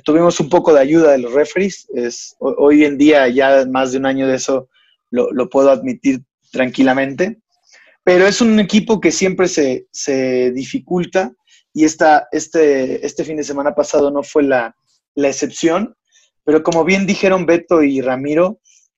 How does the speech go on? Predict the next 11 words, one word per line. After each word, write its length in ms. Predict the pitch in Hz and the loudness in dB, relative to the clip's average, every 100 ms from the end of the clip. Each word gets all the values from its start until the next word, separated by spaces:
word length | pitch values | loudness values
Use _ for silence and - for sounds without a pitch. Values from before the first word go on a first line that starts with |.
| _ 139 | _ -2
eh, 680 | 135 131 127 127 131 127 - _ - | 2 2 2 2 2 -2 -8 _ -2
nunca 400 | 180 202 214 190 | 2 4 4 2
dudé 460 | 175 147 175 175 | 0 0 0 0
que 80 | 165 | -2
pudieran 420 | 147 143 147 147 | -2 0 0 0
ganarlo. 480 | 135 135 139 127 117 | -2 -2 -4 -4 -8
O 40 | |
sea, 220 | 113 131 127 | -4 -2 -2
nunca 360 | 143 156 175 | -6 -2 -2
me 100 | 160 | -2
sentí, 580 | 147 143 127 160 160 | -4 -10 -10 -10 -8